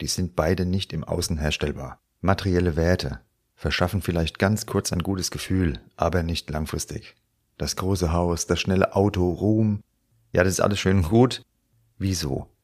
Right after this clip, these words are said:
sind so viele Stars alkohol- oder drogenabhängig? Wieso führt die steile Karriere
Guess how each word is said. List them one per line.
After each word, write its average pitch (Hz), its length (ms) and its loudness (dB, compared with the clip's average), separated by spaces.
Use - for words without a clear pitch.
sind 95 260 2
so 117 180 0
viele 95 280 -2
Stars 76 480 -2
alkohol- 95 720 0
oder 82 280 0
drogenabhängig? 80 880 -2
Wieso 110 300 4
führt 104 220 2
die 87 60 0
steile 85 300 0
Karriere 90 640 2